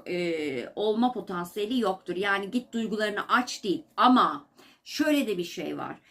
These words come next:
Şimdi ay Oğlak, evet, hani çok duygusallık yok, romantizm yok ama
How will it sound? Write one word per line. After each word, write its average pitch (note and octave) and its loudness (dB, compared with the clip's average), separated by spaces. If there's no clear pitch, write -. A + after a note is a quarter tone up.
Şimdi - -6
ay E4 2
Oğlak, A3+ 2
evet, A3 -6
hani A3 -6
çok - -10
duygusallık A3 -2
yok, A3 0
romantizm F#3 -4
yok A3 -2
ama F3+ 2